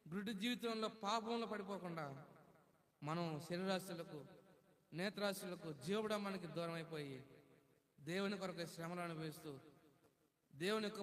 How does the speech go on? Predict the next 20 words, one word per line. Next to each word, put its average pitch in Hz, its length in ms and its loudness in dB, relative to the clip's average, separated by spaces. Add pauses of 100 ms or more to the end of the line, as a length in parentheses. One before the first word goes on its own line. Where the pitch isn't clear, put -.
ప్రజల 190 260 0
కొరకు 175 220 -2 (100)
ప్రార్థన 185 360 2 (100)
జీవితం 170 260 -2
మనం 160 160 -2
కలిగి 156 280 -4
జీవించాలి. 139 500 -8 (1600)
అప్పుడు 156 240 -4 (100)
ప్రభువు 170 340 2
మనల్ని 156 200 0
ఏం 151 60 -2
చేస్తాడంటే, 143 480 -6
మనల్ని 147 240 -2
బట్టి, 139 260 -4 (580)
మన 139 100 -4
ప్రార్థనను 156 480 0
బట్టి 143 260 -4 (100)
అనేక 175 320 0 (120)
మందికి 156 280 -4
ఆయన 131 160 -6